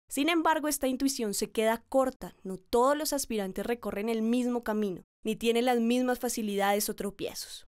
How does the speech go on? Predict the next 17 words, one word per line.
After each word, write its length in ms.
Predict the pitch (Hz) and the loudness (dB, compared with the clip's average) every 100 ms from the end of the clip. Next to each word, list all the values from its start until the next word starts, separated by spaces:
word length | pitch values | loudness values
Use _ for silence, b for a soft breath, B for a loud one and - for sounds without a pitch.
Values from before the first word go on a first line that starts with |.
| _ _ | _ _
De 260 | 196 226 330 | -4 0 2
hecho, 240 | 294 190 - | 0 -6 -6
hacer 280 | 202 202 - | -4 -4 -2
política 420 | 220 277 294 320 | 0 0 -2 -6
en 80 | 302 | -2
Colombia 360 | 240 233 262 | 0 0 0
es 100 | 277 | -2
una 100 | 269 | -2
actividad 420 | 269 285 269 240 | -4 -4 0 0
de 220 | 208 233 247 | 2 2 2
alto 380 | 262 277 269 285 | 2 2 0 -2
riesgo, 480 | 294 302 208 175 | 0 -2 -2 -8
desinformación, 960 | 175 185 208 208 214 208 208 247 247 254 | -12 -10 -8 -6 -4 -2 -2 2 2 2
amenazas, 640 | 240 208 202 247 247 220 | 2 0 0 0 0 -4
extorsiones, 880 | 220 214 - 214 - - 254 240 196 | -6 -8 -8 -8 -6 0 2 2 0
secuestros, 760 | - 214 - 254 220 - 185 - | -6 -6 2 2 2 -4 -10 -8
asesinatos. 960 | 208 214 233 - 220 226 202 - - | -4 -2 -2 -2 0 0 0 -4 -16